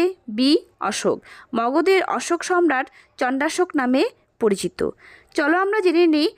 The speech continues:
অশোক কখন চণ্ডাশোক থেকে ধর্মাশোকে পরিণত হন। কলিঙ্গ যুদ্ধের ভয়াবহ পরিণামের পর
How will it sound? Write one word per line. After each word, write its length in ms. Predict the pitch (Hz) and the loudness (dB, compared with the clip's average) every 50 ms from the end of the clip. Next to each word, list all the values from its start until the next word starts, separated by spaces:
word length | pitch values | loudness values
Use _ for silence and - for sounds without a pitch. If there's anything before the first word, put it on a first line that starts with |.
| - - - - | -12 -20 -12 -8
অশোক 320 | - 254 254 - 381 415 415 - - | -6 -6 -2 -2 -2 -2 -2 -4 -6
কখন 360 | - 294 311 - - 302 285 349 440 - | -6 -6 -2 -2 0 2 2 0 0 0
চণ্ডাশোক 480 | - 240 247 269 277 320 320 - 359 349 - | -2 -2 -2 -2 -2 -2 -2 -2 -2 -2 -4
থেকে 180 | - 359 - 415 | -4 0 0 0
ধর্মাশোকে 640 | 392 339 262 233 233 233 254 285 - - 302 - 359 381 | 0 0 -2 -2 0 0 0 -2 -2 -4 -2 0 0 0
পরিণত 400 | - 269 254 233 226 226 - - | 2 2 2 2 2 -2 -2 -4
হন। 280 | 285 214 180 165 151 147 123 - _ _ - - - - _ _ _ _ - | -6 -4 -4 -4 -4 -4 -8 -10 _ _ -20 -20 -20 -20 _ _ _ _ -2
কলিঙ্গ 340 | 285 285 311 339 370 415 440 453 440 | 0 4 4 4 4 4 4 2 2
যুদ্ধের 380 | 440 453 440 - 403 427 440 453 | 2 0 2 2 2 2 4 2
ভয়াবহ 520 | 392 294 226 233 233 254 294 302 349 359 359 392 392 | 0 -2 -2 0 0 0 0 0 0 0 0 0 -2
পরিণামের 600 | 392 - 285 294 311 302 320 320 320 349 370 370 | 0 0 2 2 4 4 2 2 2 2 0 0
পর 260 | - 285 208 175 | -2 -2 -2 -2